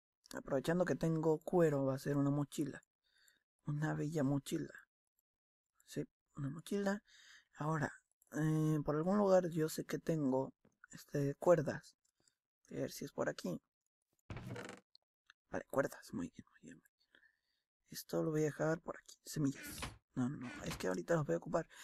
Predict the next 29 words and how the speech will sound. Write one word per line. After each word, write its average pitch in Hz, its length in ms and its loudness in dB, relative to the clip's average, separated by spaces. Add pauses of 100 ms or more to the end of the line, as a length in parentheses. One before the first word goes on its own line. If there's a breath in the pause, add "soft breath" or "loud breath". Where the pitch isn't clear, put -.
(300 loud breath)
porque 220 320 6
hice 190 220 0
un 185 100 2
plantío 170 340 0
que - 80 -4
está - 100 -2
por 160 120 0
allá, 190 220 4
ahorita - 240 -4
se 143 120 -4
los 139 140 -4
muestro. 180 500 0 (1500)
Cuerda 131 260 -4
por - 140 -14
aquí. - 180 -8 (2000 soft breath)
Ahora, 196 300 -12 (240)
esto - 460 -18
así. 190 380 -6 (1800)
Ojalá 131 280 2
tuviera 156 280 2
uno 147 160 2
más 156 220 -2
de 165 140 -2
cuero 190 340 4
para - 240 -6
poder - 300 -4
hacer - 320 -12 (560 loud breath)
otro - 180 -8
expansor. - 360 -4